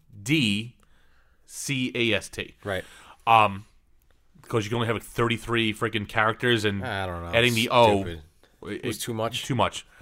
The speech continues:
Speaker 1: Fucking Instagram. Anyway, so we'll post it. We'll tell you guys in the podcast. We'll post it on Instagram. So for ten months, we're gonna do this challenge. Between, for me, it's like being big, but I want, you know, but I gotta lose slender down a little bit. Excuse me.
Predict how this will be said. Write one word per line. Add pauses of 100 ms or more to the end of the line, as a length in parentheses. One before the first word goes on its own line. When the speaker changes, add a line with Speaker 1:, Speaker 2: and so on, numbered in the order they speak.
(280)
Speaker 1:
Fucking
Instagram. (440)
Anyway, (640)
so
we'll
post
it. (200)
We'll
tell
you
guys
in
the
podcast.
We'll
post
it
on
Instagram. (260)
So
for
ten
months, (440)
we're
gonna
do
this
challenge.
Between, (380)
for
me,
it's
like
being
big, (160)
but
I
want,
you
know,
but
I
gotta
lose
slender
down
a
little
bit.
Excuse
me.